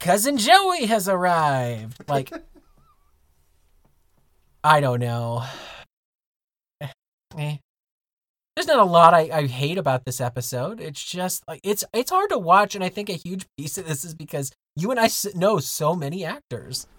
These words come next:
Speaker 2: Yeah, no, it hits weirdly close to home. Maybe that's why it resonated with me so goddamn hard.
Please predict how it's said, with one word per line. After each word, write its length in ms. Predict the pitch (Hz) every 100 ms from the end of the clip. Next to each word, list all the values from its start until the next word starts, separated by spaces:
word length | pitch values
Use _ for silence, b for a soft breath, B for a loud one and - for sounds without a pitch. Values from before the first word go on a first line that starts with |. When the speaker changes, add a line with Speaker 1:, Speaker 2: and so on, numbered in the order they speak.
| B B B
Speaker 2:
Yeah, 280 | 170 220 165
no, 260 | 180 156
it 220 | 147 160 147
hits 260 | 208 202
weirdly 300 | 147 160 143
close 260 | 135 143 135
to 100 | 113
home. 260 | 127 143 127
Maybe 220 | 160 165
that's 200 | 151 -
why 160 | 151
it 60 | 131
resonated 520 | 113 135 131 117 113
with 160 | 113 101
me 80 | 131
so 220 | 120 117
goddamn 440 | 110 110 110 110
hard. 340 | 113 110 110